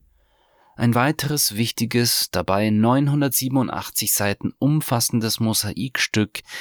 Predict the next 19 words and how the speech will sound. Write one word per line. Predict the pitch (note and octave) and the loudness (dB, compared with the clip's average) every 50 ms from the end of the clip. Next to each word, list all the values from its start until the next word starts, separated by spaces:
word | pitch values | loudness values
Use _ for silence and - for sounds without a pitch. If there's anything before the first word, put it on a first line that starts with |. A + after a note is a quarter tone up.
| - - - | -14 -12 -6
in | - A#2 A2+ G#2 G#2 | 0 2 2 4 4
der | G2+ G#2+ G2+ G2 G2 F2+ | 4 2 2 2 2 2
weiterhin | G2+ G2+ A2 A#2+ - - G#2 F2 E2 F2+ F2 F2 F2 D2 - | 2 2 2 0 0 0 -2 -2 -4 -4 -4 -4 -4 -4 -6
seitens | - - G2+ G2 G2+ G#2 - - G2+ G2+ - - | -6 -4 -4 -2 -2 -4 -4 -4 -2 -2 -2 -2
der | - G2 | -2 -4
Politik | - - - A2 A2 - - C3 C3 - - - - | -4 0 0 0 0 0 0 -2 -2 -2 -2 -4 0
hartnäckig | A#2+ B2 C3 - - A2+ G#2 G2 - - G#2+ G2 F#2+ - - | 0 0 0 0 0 0 0 0 -2 -4 -4 -4 -4 -4 -4
verweigerten | - - G#2 G2 A2 A#2 B2 - A2+ G#2 - - A2 G#2+ G#2 | -2 -2 0 0 0 0 0 0 -2 -2 -2 0 -2 -2 -2
Corona-Aufarbeitung | - - A#2 G#2+ G#2+ B2 C#3 C#3 A2 - - D2+ F2+ - G#2 F#2+ F#2 G2 G2 G2 F#2+ - G#2+ G#2+ G#2+ G2+ - - - - - - - - - | -2 -2 -2 0 2 2 4 2 2 2 0 -2 0 0 -2 -2 0 0 0 0 0 0 0 0 0 -2 -4 -8 -14 -14 -14 -16 -14 -10 -4
wird | G#2+ A2 C3 C3+ C3 - A#2 | 0 2 2 2 2 2 2
dank | A2 B2+ D3+ D#3+ - - | 4 4 4 2 0 0
der | - C3 A#2 G#2 G2+ | 0 0 0 2 2
Hartnäckigkeit | A#2+ C3+ C3+ - B2+ G#2+ - - G2+ - - - - G#2+ A#2+ C#3 - | 0 0 0 0 0 -2 -2 -2 -6 -8 -6 -4 -2 -2 -2 0 0
der | A2+ G2+ | 0 0
Bloggerin | F#2 A2 A2 A2+ G#2 B2+ B2 B2 C3 C#3 D3 A#2 | 2 2 2 2 2 2 0 0 2 0 0 0
und | - - B2+ C3 - - - | 0 2 0 0 0 -2 -2
Journalistin | C3 B2+ C3 C3 C3 C#3 C#3 - - - A2+ A2+ A2+ - - | 0 0 2 2 0 0 -2 -2 -2 0 2 2 2 2 0
Aya | - A2+ A#2 A#2 A2+ G#2+ | 0 0 0 0 2 2
Velasquez | A2 G#2+ A2 A#2 - - - - D#2+ - - - - | 0 0 0 -2 -4 -6 -8 -10 -8 -6 -4 -4 -4